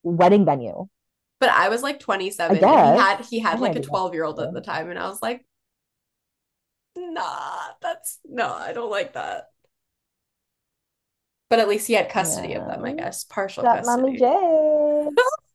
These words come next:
Speaker 2: <laughs> Gross.
Speaker 1: Yeah, at least that guy had fucking custody
Speaker 2: At
Speaker 1: of
Speaker 2: least
Speaker 1: his
Speaker 2: he
Speaker 1: kids,
Speaker 2: had
Speaker 1: that's for
Speaker 2: partial
Speaker 1: sure.
Speaker 2: custody of his child, children. Yeah. That was so
Speaker 1: <laughs>
Speaker 2: awkward. Oh my God.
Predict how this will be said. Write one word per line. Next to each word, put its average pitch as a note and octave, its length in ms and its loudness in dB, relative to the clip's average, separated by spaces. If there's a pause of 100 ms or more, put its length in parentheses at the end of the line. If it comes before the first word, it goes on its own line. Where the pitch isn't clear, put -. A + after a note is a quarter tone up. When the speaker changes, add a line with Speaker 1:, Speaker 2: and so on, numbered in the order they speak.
(260)
Speaker 2:
<laughs> A#4+ 500 -2
Gross. C#4+ 580 0
Speaker 1:
Yeah, A3+ 380 10
at A3 100 10
least C#4 260 6
that G#3 200 6
guy F#3+ 100 8
had E3+ 260 6
fucking E3 280 0
custody E3+ 300 -2
Speaker 2:
At B3 100 6
Speaker 1:
of F#3 80 -2
Speaker 2:
least C#4 240 0
Speaker 1:
his - 80 -12
Speaker 2:
he D4 80 -8
Speaker 1:
kids, C4+ 120 0
Speaker 2:
had A3+ 120 2
Speaker 1:
that's - 80 -14
for A3 60 0
Speaker 2:
partial G3+ 240 -4
Speaker 1:
sure. - 60 -6
Speaker 2:
custody E3+ 440 -6
of E3+ 120 -6
his - 160 -14
child, - 460 -6 (460)
children. - 480 -6 (840)
Yeah. - 260 -10 (680)
That - 300 -10
was A3 100 -4
so C4+ 120 6
Speaker 1:
<laughs> - 40 2
Speaker 2:
awkward. E3 520 -4 (1040)
Oh G3+ 100 -18
my F#3+ 180 -12
God. F3 680 -4